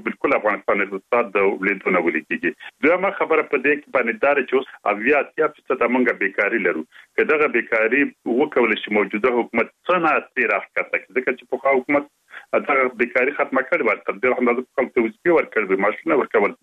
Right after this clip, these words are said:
دریم که د اقتصاد د افغانستان لپاره به ښه ده چې څونه زر کولی شي زموږ په دغه معدنیاتو باندې کار وکړو. څلورم که چېرته موږ دغه ښه وکول چې یو ښه مدیریت د خپل چې کوم منابع،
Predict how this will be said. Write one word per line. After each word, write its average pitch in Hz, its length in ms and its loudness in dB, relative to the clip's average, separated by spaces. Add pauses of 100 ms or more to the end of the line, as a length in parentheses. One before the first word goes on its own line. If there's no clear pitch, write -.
دریم 185 260 0
که 156 160 2
د 135 100 2
اقتصاد 156 420 -4
د 131 80 2
افغانستان 135 440 0
لپاره 113 280 2
به 117 140 2
ښه 147 160 0
ده 131 140 2
چې - 60 -14 (120)
څونه 156 240 0
زر 147 160 2
کولی 120 340 4
شي 139 160 -2 (140)
زموږ 120 380 2
په 98 120 -2
دغه 120 180 2 (120)
معدنیاتو 104 560 -2
باندې 90 240 -2
کار 123 120 2
وکړو. 92 280 -2 (240)
څلورم 160 340 2
که 147 160 0
چېرته 165 320 0
موږ 151 100 -2 (100)
دغه 131 260 -2
ښه - 120 -2
وکول 131 400 2
چې 107 160 -2
یو 107 160 4
ښه 170 80 0 (120)
مدیریت 120 420 0
د 104 140 0
خپل 151 420 -2
چې 117 80 -4 (180)
کوم 147 160 0 (120)
منابع، 104 440 0